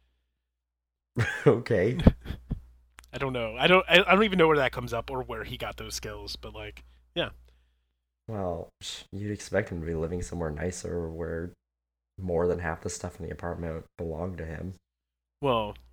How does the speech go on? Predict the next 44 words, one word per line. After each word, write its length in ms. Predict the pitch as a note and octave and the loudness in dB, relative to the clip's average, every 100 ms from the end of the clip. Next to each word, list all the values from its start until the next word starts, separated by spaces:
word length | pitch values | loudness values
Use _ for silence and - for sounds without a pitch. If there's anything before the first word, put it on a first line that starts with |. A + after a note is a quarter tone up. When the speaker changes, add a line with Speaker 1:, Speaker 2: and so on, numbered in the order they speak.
| _ - | _ -10
Speaker 2:
if 140 | B2+ | -6
you 60 | C3+ | 0
think 140 | C3 A#2+ | 0 0
about 200 | A2 G#2 | -2 -4
it, 60 | |
he 80 | B2+ | -4
has 160 | G#2+ - | -4 -4
no 120 | A2 | -6
job. 360 | G#2+ F#2+ F#2+ - - _ - | -6 -8 -8 -14 -20 _ -8
<laughs> 60 | C#3+ - - - - - _ _ _ _ - | -4 -4 -6 -10 -14 -16 _ _ _ _ 4
Speaker 1:
Yeah, 140 | A2 G#2 | 6 6
he 120 | C3+ | 2
was, 360 | E3+ - G#2+ - | 0 -2 -6 0
he 80 | C#3+ | 4
didn't 220 | E3 B2+ | 4 6
have 140 | G#2+ | 4
a 40 | F#2 | 4
job 280 | G2 F2 | 2 2
this 140 | F2 - | 0 -6
entire 260 | F2+ E2 D#2 | -2 -2 -2
movie, 260 | E2 F2 | -2 -2
nor 200 | E2 F2 | 0 0
did 160 | F#2 F#2 | 0 -2
he 80 | D#2+ | 0
get 260 | E2+ - - - | 0 -2 -12 -12
one. 180 | - - - - | -10 -8 -8 -2
He 80 | |
may 100 | F#2 | 2
have 120 | G2+ F#2+ | 2 2
gotten 200 | F2 F2 | 2 0
a 60 | |
Speaker 2:
Mm. 40 | D#2 | 0
Speaker 1:
girlfriend, 460 | E2+ F2+ - E2+ | 0 0 -4 -8
but 140 | - E2+ | -10 -10
he's 140 | F2 - | -10 -8
still 220 | - F2+ | -4 -4
a 40 | |
bum. 440 | D2+ F2 E2 E2+ F2 _ _ _ _ _ - | -2 0 0 -2 -6 _ _ _ _ _ 4
Speaker 2:
He's 140 | - | 6
still 180 | B2 A2+ | 6 2
a 20 | |
bum, 260 | A2 G2+ - - | -6 -10 -14 -4
yeah. 200 | C3+ A2+ G#2+ - - _ _ _ _ _ _ _ _ _ | -2 4 2 0 -20 _ _ _ _ _ _ _ _ _
Speaker 1:
So, 680 | - B2+ A2+ A2 A2 - | 4 8 10 10 8 4